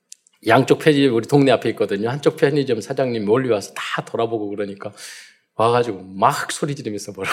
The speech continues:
그러더라고요. 그럼 말을 하고 인사를 와야지, 몰래 도둑놈같이 와가지고 그렇게 하는 <laughs> 둘이 막 싸우고 있어. 내가 말렸잖아요. <laughs> 어? 상도덕상으로도 <laughs> 그거 싫어한다니까요, 그러면. 예.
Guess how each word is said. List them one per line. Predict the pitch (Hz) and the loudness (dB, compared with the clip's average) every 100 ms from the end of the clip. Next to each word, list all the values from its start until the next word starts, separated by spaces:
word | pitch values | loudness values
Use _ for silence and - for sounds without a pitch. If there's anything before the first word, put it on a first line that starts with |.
| 117 | 0
그러더라고요. | 135 - 104 - _ - - _ _ | 0 -4 -8 -12 _ -20 -20 _ _
그럼 | - 120 | -8 -2
말을 | 98 127 123 | 2 4 2
하고 | 113 143 110 | 0 0 0
인사를 | 113 127 113 | 0 -4 -2
와야지, | 104 101 104 | -2 0 -2
몰래 | 95 95 - 143 160 | -2 -4 -2 0 2
도둑놈같이 | 123 117 135 117 101 113 | 0 0 0 0 -2 -2
와가지고 | 101 104 107 | -2 -2 -6
그렇게 | 98 - - | -8 -8 -4
하는 | 160 147 - - - | -4 -6 -10 -20 -20
<laughs> | _ - - - | _ -8 -8 -4
둘이 | 202 175 - - | 0 0 0 -4
막 | 120 120 | -4 -2
싸우고 | - 165 170 | 2 4 4
있어. | 143 117 | 2 0
내가 | 120 | 0
말렸잖아요. | - 101 113 - 101 101 110 120 | 0 0 0 0 0 0 -2 -6
<laughs> | - - - _ _ _ _ - - - - - - | -8 -10 -10 _ _ _ _ -20 -16 -16 -18 -2 4
어? | 165 - - - _ | 4 2 -10 -20 _
상도덕상으로도 | - 170 220 165 170 165 170 156 135 123 135 165 123 101 | -4 0 2 2 2 2 2 2 2 2 6 8 6 2
<laughs> | |
그거 | - 160 151 147 - - | 0 0 0 0 -2 -14
싫어한다니까요, | - 240 247 220 190 143 117 107 123 | 0 4 6 6 4 2 0 0 -4
그러면. | 117 107 104 131 - _ _ | -4 -4 -6 -10 -16 _ _
예. | _ | _